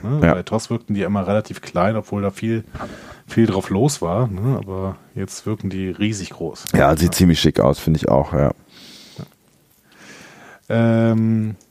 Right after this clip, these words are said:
Speaker 1: ja, dann sehen wir Alison Pill als, äh, Doktor Agnes, äh, Jurati,
Speaker 2: Mhm.
Speaker 1: die, äh, mit irgendwem eine Gedankenverschmelzung offensichtlich macht.
Speaker 2: Ja.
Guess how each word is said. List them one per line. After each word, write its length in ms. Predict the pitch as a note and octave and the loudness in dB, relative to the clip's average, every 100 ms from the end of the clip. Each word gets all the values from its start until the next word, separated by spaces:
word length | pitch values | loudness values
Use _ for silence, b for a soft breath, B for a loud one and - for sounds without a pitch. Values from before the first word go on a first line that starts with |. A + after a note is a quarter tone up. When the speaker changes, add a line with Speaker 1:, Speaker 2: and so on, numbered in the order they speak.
| _ _ - | _ _ -4
Speaker 1:
ja, 340 | G#2 F#2+ E2 | 0 0 0
dann 160 | F2 F#2+ | -2 0
sehen 280 | A2+ A#2+ | 2 4
wir 320 | A2 A2 G#2+ A2 | 4 4 2 0
Alison 280 | A2 - - | -4 -6 -4
Pill 300 | A2+ D3 A#2+ | 0 0 0
als, 360 | A2 - - | -2 -4 -6
äh, 200 | A#2+ A2 | -2 -2
Doktor 440 | A2+ - G#2+ G2+ G2 | -2 -4 -2 0 0
Agnes, 580 | A2 A#2 A2 - - - b b b b b - | -2 -2 -2 -4 -10 -16 b b b b b -2
äh, 260 | A2 G#2 | 0 2
Jurati, 800 | G2+ G2 G#2 G2 D#2 - C#3+ F3+ A3 | 0 0 2 0 0 -2 -2 0 2
Speaker 2:
Mhm. 240 | F#2 A2+ b b b b b - | 4 2 b b b b b -8
Speaker 1:
die, 300 | A2 A#2+ B2+ - - | -2 0 -2 -4 -4
äh, 300 | A#2+ A2+ G#2+ | -2 0 0
mit 280 | A2 A2+ A#2+ | 0 -2 -2
irgendwem 520 | C3 C3+ - B2 A#2 | -2 -2 0 -2 -2
eine 200 | A2+ G#2+ | -4 -4
Gedankenverschmelzung 720 | G2+ G#2 - B2+ B2+ B2+ B2+ | -4 -6 -6 -8 -6 -6 -6
offensichtlich 500 | - C3 A#2 - - | -6 -8 -8 -10 -8
macht. 340 | C3+ - - _ _ _ | -6 -8 -14 _ _ _
Speaker 2:
Ja. 220 | F2+ F#2 | 2 2